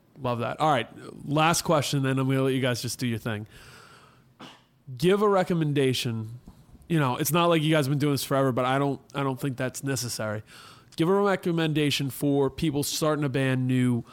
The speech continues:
about what's one thing they should keep in mind as their band starts up. What's something they should keep in mind or something they should try or do? You got anything for that?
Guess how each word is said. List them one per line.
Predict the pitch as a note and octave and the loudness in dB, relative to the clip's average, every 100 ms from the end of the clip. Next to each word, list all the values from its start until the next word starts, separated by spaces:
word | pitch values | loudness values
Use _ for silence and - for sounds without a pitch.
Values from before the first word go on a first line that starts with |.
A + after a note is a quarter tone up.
| - - - - | -18 -20 -20 -8
about | C#3 C3 A#2+ A2+ - _ - _ _ _ _ | 0 2 0 -2 -8 _ -20 _ _ _ _
what's | C3+ D3 D3 | -2 0 2
one | D3 D3+ | 2 2
thing | D3+ D3 | 2 2
they | |
should | C3+ B2+ | 0 -2
keep | C3+ B2 | -2 -2
in | |
mind | B2+ A#2+ A#2+ - | 0 0 -2 0
as | B2+ A2+ | -2 0
their | B2 | -4
band | A2 A#2+ A#2 A#2 - | -2 -4 -4 -6 -8
starts | - - B2 A#2 | -8 -4 -2 -2
up. | A#2+ D#2+ - | -4 -6 -6
What's | B2+ B2 | -4 -2
something | C#3+ C3 | -2 0
they | C3 | 0
should | A#2+ A#2+ | -2 -4
keep | - C3 | -4 -4
in | B2 | -2
mind | A#2+ A#2 A#2+ | 0 0 0
or | A#2+ | -2
something | - C#3+ B2 | -2 -4 0
they | B2 | -2
should | A#2+ B2 - | 0 -4 -6
try | - B2+ A2+ A2+ | -2 0 2 0
or | A2 | -2
do? | G#2 F#2 G2+ - - - | -4 -6 -6 -12 -20 -8
You | A#2+ | -2
got | A#2+ | -2
anything | B2 C#3 | -2 -4
for | B2 | -4
that? | C3+ C#3 | -2 -4